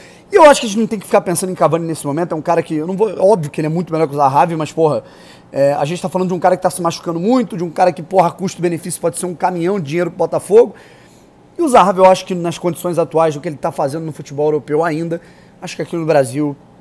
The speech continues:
ele faz chover. Tá, eu acho que ele jogaria muito bem.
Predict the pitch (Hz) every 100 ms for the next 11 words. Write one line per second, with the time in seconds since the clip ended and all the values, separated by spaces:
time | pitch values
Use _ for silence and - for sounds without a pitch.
0 | - _ _ - 147 139 147 139 139 110
1 | 87 - - _ - 117 113 123 - 135
2 | 143 135 127 139 135 127 147 208